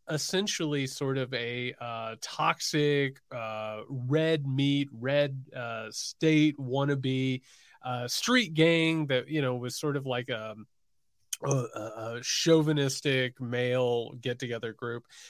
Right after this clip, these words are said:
that eventually over time became a street battling gang,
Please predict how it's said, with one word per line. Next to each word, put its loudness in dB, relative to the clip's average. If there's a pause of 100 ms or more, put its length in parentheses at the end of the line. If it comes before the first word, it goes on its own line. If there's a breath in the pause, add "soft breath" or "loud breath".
that 4
eventually 2
over 2
time 0
became -2
a -6
street 0
battling 2
gang, 0